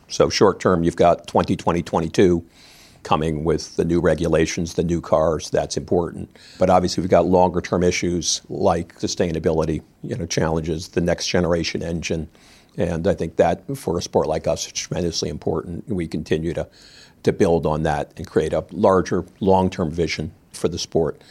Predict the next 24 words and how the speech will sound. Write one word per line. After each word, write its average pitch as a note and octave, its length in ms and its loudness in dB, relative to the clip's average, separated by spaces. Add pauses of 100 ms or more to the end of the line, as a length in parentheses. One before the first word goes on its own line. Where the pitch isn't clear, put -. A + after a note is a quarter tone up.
(320)
that - 120 -2
enables F#2 540 -4
us E2+ 120 -2
to - 100 -8
continue F#2 300 -2
to F2+ 80 -2
grow G2 320 6
and F#2 120 2
really G2 220 6
fulfill F2 400 4
our E2 180 2
opportunity. E2+ 560 -2
So G2+ 240 6
I, G#2 120 6 (580)
you - 80 4
know, A2 100 6
I C3 120 4
think D3+ 200 4
it C3+ 120 8
always A#2+ 240 6
starts. F2+ 280 2
I G#2+ 40 0
mean, F#2+ 80 2
clearly, A2 520 6